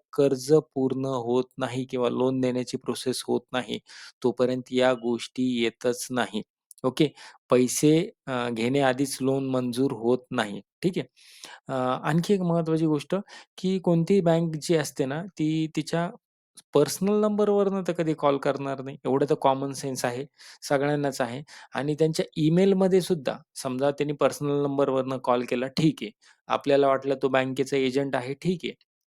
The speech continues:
त्याला सांगायचं ईमेल टाक म्हणून आणि ईमेल त्याला बँकेवरून टाकायला सांगायचं की बँकेच्या ईमेलच्या नावाने. तर मग अशा कंडिशनमध्ये काय होतं माहिती आहे का, की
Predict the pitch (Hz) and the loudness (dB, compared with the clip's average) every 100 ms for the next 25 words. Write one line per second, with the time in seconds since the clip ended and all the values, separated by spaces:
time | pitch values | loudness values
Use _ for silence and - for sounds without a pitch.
0 | _ _ _ _ _ _ _ - 135 139 | _ _ _ _ _ _ _ 0 2 2
1 | 131 131 135 165 - 147 131 117 107 - | 0 -2 0 -2 -2 0 0 2 0 -2
2 | 107 110 101 - - - 117 135 143 151 | -10 -12 -16 -20 -20 -8 -4 0 2 4
3 | 160 165 185 180 139 135 120 117 107 107 | 4 2 2 2 0 2 2 0 0 0
4 | - 110 104 - 110 113 156 190 165 123 | 0 -6 -6 -8 -6 -6 -8 -4 -2 -2
5 | 117 127 196 226 - 143 127 123 123 160 | -4 -4 -4 -6 -8 -6 -4 -4 -2 -2
6 | 135 123 - _ - - _ - 170 170 | -2 -6 -12 _ -20 -20 _ 0 2 2
7 | - - 123 - 185 175 170 170 175 170 | -2 -4 -2 -2 -4 -4 -4 -4 -4 -2
8 | 165 165 151 131 143 147 143 135 196 - | -2 -2 -4 -4 -6 -6 -6 -6 -8 -12
9 | _ _ _ - 196 | _ _ _ -6 -4